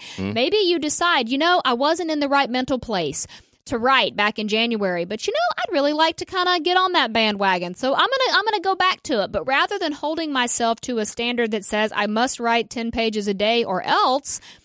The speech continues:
Speaker 2: maybe you just start writing and you
Speaker 1: Yeah.
Speaker 2: see what develops. It's sort of a, a less restrictive way, I feel like, to give yourself some of that compassion where you're not just focused on the outcome.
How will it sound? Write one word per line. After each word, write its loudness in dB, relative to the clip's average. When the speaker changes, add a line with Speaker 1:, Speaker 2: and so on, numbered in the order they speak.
Speaker 2:
maybe -2
you 0
just -4
start 0
writing -2
and 0
you 2
Speaker 1:
Yeah. 4
Speaker 2:
see 4
what 4
develops. 0
It's -2
sort 2
of -2
a, 4
a 2
less 0
restrictive -4
way, 0
I 4
feel -4
like, -2
to -4
give 0
yourself 0
some -2
of -2
that 0
compassion -4
where -2
you're 0
not 0
just -4
focused -4
on -4
the -4
outcome. -4